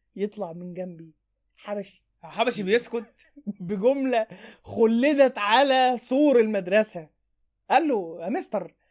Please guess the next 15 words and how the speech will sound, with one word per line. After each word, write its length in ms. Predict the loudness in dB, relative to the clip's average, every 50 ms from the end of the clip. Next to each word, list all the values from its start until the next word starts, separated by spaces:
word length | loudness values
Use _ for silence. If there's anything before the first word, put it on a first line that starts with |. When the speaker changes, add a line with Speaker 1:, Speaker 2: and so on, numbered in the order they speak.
| _ _ _ _ _ _ -2
Speaker 1:
اللي 100 | -2 0
انت 100 | 0 0
بتقوله 260 | -2 0 0 2 2
ده 60 | 0
صح 260 | 2 0 -2 -2 -2
وكل 240 | -4 -2 -2 -2 -2
حاجة، 420 | 0 2 0 0 0 -2 -10 -12 _ -10
بس 280 | -8 -8 -8 -8 -10
الحباية 500 | -10 -10 -10 -10 -10 -8 -6 -4 -4 -4
مفعولها 520 | -4 -6 -10 -8 -6 -4 -2 0 -2 -2 -4
هيروح." 580 | -8 -10 -8 -10 -10 -10 -12 _ _ _ _ _ _
فوقف، 680 | _ 0 2 4 4 4 2 0 -2 -4 -16 -18 _ _ -12
آه، 220 | -8 -6 -4 -2 -2
هذا 300 | 2 4 4 4 4 2
المستر 640 | 0 2 0 -2 -2 -2 0 0 0 0 -2 -8